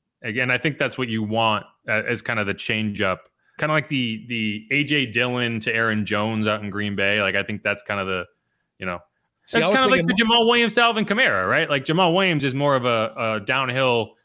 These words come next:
Speaker 1: hard-hitting back, and Kamara is more of the scat back. But
Speaker 2: Well, that's why I
Speaker 1: um,
Speaker 2: wanted Achane with Williams, because Kamara's gonna be out.
Speaker 1: Yeah, and then the other, so Dorian Williams goes here, kid out of,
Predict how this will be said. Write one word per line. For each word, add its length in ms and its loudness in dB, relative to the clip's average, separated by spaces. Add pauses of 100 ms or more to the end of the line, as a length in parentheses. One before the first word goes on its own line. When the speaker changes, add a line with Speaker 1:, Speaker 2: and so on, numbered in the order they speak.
(260)
Speaker 1:
hard-hitting 760 -2 (140)
back, 360 -2
and 120 -4
Kamara 300 0
is 80 -2
more 160 -2
of 60 -2
the 80 -4
scat 360 -4
back. 320 -2
But 220 -2
Speaker 2:
Well, 100 -4
that's 220 -4
why 120 0
I 20 0
Speaker 1:
um, 80 0
Speaker 2:
wanted 260 -2
Achane 840 -2 (200)
with 600 0 (380)
Williams, 480 0
because 380 -4
Kamara's 400 -2
gonna 120 -8
be 160 -6
out. 260 -4 (960)
Speaker 1:
Yeah, 160 0
and 100 -4
then 120 0
the 120 2
other, 300 -4
so 120 -6
Dorian 360 -2
Williams 280 -2
goes 220 -2
here, 480 0 (540)
kid 160 0
out 120 2
of, 180 -4